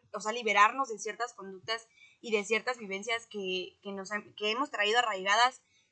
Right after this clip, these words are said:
pero que nos hacen mal, o sea, no nada más a las mujeres, sino a la sociedad en general,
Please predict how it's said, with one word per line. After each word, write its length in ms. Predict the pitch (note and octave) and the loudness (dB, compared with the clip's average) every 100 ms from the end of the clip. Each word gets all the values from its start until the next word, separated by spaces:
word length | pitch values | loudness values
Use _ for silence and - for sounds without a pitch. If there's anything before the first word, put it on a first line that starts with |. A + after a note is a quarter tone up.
| _ | _
pero 260 | A3 G3+ G3 | -2 0 -2
que 80 | G3+ | -6
nos 160 | G3+ | -8
hacen 220 | A3+ B3+ | -8 -6
mal, 180 | A#3 B3+ C5 _ _ _ _ _ _ _ _ | 0 0 -2 _ _ _ _ _ _ _ _
o 80 | G#3+ | -4
sea, 120 | A3+ | 0
no 80 | A#3+ | 4
nada 180 | C4 C4+ | 8 8
más 140 | B3+ | 8
a 40 | C4+ | 0
las 100 | G3+ | -4
mujeres, 260 | G3 A3 | -6 -6
sino 160 | A3+ F#3+ | -4 -4
a 40 | |
la 120 | F#3+ | -6
sociedad 280 | F#3+ F#3+ G3 | -8 -4 0
en 100 | G#3+ | 0
general, 340 | A3 G3 F#3+ | 0 -2 -2